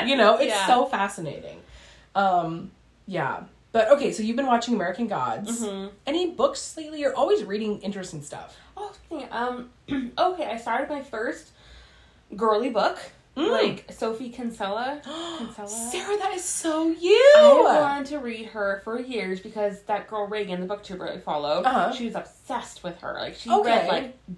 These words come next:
Speaker 2: high fantasy, intense, long books, but also these, like, shopaholic books.
Speaker 1: Yeah.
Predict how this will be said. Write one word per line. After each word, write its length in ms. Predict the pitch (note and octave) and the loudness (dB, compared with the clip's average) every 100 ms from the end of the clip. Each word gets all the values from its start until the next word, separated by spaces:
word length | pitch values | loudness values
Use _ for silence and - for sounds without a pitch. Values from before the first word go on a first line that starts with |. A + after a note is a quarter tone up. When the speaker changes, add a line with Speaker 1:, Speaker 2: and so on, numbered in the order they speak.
| - _ _ | -18 _ _
Speaker 2:
high 400 | _ - G#3+ G3+ | _ -10 -4 -4
fantasy, 580 | F3 F#3+ E3 E3 - D3+ | -4 -6 -6 -8 -10 -12
intense, 480 | - - F#3 F3+ - | -12 -10 -8 -8 -10
long 280 | F#3 E3+ D#3+ D#3+ | -8 -8 -8 -6
books, 220 | E3 - | -6 -8
but 100 | - | -12
also 340 | - - - F3+ | -8 -8 -6 -6
these, 300 | D#3 D#3+ F3 _ - | -6 -14 -16 _ -12
like, 160 | E3+ | -10
shopaholic 500 | - E3 F3+ D3 F#3 | -10 -12 -10 -10 -8
books. 280 | B3+ E4 - | -4 -6 -6
Speaker 1:
Yeah. 460 | A#3 C4 D#4+ A#3+ C3+ | -4 0 2 0 -2